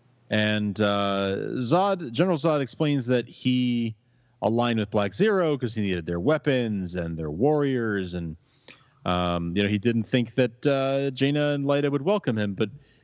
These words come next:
he is willing to sacrifice lives to save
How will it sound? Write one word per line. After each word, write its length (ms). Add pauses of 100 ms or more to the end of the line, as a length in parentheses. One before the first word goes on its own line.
(140)
he 260
is 280
willing 800 (140)
to 600
sacrifice 960 (300)
lives 720 (160)
to 120
save 580